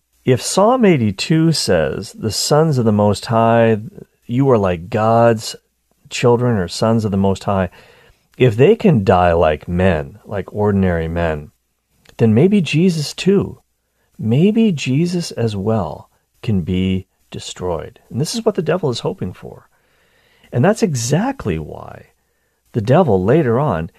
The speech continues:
he thinks that when Jesus is crucified, he thinks he's won. "Ha ha, I've got him. He's dead." Well, the joke's on you. And that's the resurrection, right?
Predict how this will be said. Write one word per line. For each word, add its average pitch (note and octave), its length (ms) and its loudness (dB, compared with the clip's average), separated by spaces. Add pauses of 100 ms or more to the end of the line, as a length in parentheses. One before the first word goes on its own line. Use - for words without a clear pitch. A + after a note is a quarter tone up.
(120)
he D3+ 160 -2
thinks G#3 340 -2
that - 100 0
when B2+ 180 0
Jesus F3+ 480 -6
is G#2+ 140 -10
crucified, - 760 -8
he D3+ 120 -2
thinks B3 220 -4
he's F#3 180 2
won. B3+ 500 0 (520)
"Ha - 160 -12
ha, A#3 360 2
I've E3 180 -2
got A#3+ 280 -4
him. A2 140 -2
He's E3 220 0
dead." G#3+ 540 -2 (460)
Well, C#3+ 220 -2
the C#3 120 -10
joke's C3 400 -2
on C3 180 2
you. G2 320 0 (280)
And F2 120 -10
that's G#2+ 220 -4
the A#2 80 -2
resurrection, F2+ 640 -2
right? E2+ 300 -10